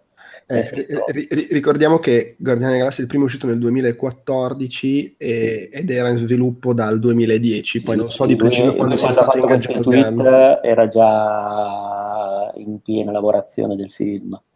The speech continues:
Speaker 1: Ma questo non lo so, nel senso, i tweet sono comunque du-, duemila-
Speaker 2: duemiladodici.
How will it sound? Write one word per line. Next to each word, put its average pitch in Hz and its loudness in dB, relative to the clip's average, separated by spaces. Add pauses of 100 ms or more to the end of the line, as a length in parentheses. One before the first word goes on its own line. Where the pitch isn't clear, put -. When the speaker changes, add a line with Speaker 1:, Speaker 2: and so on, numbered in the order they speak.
(800)
Speaker 1:
Ma 185 2
questo 240 2
non 233 6
lo 160 4
so, 135 2
nel 127 2
senso, 131 -2
i 123 -4
tweet 190 -4
sono 139 -4
comunque 135 -2
du-, 127 0
duemila- 127 2
Speaker 2:
duemiladodici. 113 0